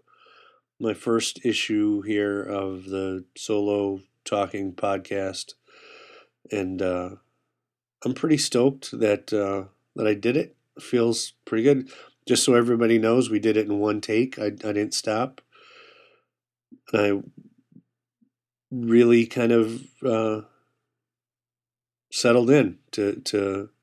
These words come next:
to doing it. So there's your closing with a little bit of navel gazing. Um, and yeah, so I, I've been, I've been lucky, and we're gonna keep talking about the things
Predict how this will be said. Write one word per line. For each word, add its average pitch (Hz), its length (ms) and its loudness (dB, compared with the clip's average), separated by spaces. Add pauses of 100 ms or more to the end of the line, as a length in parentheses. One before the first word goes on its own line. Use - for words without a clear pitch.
(340)
to - 100 -10
doing 165 260 2
it. - 140 -12 (500)
So - 140 -4
there's 120 240 4
your 117 220 6 (180)
closing 117 460 4
with 117 160 2
a - 20 -2
little 110 220 2
bit 110 120 2
of 107 60 -2
navel 107 360 2
gazing. 107 560 2 (920)
Um, 98 540 -8 (1500)
and 113 140 2
yeah, 135 220 4 (240)
so 117 200 2
I, 117 220 6
I've 117 100 4
been, 113 420 0
I've 110 100 0
been 110 140 0
lucky, 120 520 -2 (500)
and 107 280 -2
we're 110 80 -4
gonna 110 180 -2
keep - 340 -8
talking 113 360 -4
about 110 240 -2
the 110 100 -10
things 104 580 -4